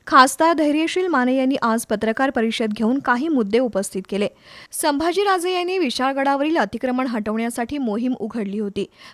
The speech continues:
पण कायदेशीर अडचणींचं निमित्त सांगून गडावरील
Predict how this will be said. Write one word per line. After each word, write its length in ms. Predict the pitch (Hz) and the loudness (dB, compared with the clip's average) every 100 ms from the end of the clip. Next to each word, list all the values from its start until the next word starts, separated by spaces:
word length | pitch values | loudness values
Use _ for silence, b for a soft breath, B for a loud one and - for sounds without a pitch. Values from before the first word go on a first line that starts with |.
| - | -2
पण 120 | 359 | 2
कायदेशीर 580 | 311 240 233 302 370 415 | 4 4 2 -2 0 0
अडचणींचं 600 | 269 262 294 294 285 302 | 0 -2 -2 -2 -2 -2
निमित्त 320 | 226 220 240 | -2 -2 -6
सांगून 520 | 233 247 254 208 247 | -4 -4 -2 -2 0
गडावरील 460 | 233 202 247 285 | 0 2 2 2